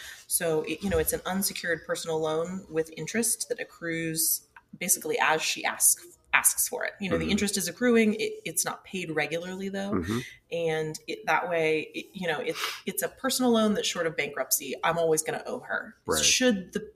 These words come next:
Speaker 1: project have gone south, her investment was not actually in the project. I was taking on the risk of the project and saying, "I will pay this money back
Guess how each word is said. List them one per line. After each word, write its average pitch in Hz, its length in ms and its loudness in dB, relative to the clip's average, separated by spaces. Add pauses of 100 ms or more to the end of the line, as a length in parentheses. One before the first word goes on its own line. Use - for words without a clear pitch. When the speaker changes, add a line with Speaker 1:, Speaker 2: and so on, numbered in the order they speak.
(100)
Speaker 1:
project 185 460 -4
have 160 180 -6
gone 147 220 -4
south, - 480 -2 (320)
her 180 120 -4
investment 160 640 2
was 156 360 2
not 147 180 -2
actually - 380 -4
in 139 160 -10
the 139 60 -12
project. - 580 -6
I 160 140 -2
was 160 120 0
taking 156 240 -4
on - 80 -6
the - 80 -6
risk - 220 -4
of - 80 -20
the - 80 -20
project - 560 -4 (340)
and 147 160 -4
saying, 160 520 6
"I 147 160 0
will 143 160 0
pay 156 160 -4
this 151 200 -2
money 143 220 -2
back 131 480 0